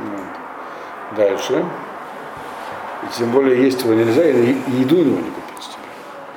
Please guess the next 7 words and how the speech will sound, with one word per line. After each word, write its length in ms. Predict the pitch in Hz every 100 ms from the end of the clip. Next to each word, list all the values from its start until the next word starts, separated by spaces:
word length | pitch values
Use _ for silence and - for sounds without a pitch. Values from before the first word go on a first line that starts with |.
| - - -
Двадцать 220 | 113 123
первый 220 | 127 117 98
пасук. 440 | - - 170 202 - - - - - - - - - 113
«Ванататив 640 | 120 117 123 - 185 131 123
бият, 420 | 127 147 - -
э, 220 | 123 107 - -
азарим, 680 | 117 107 113 110 165 202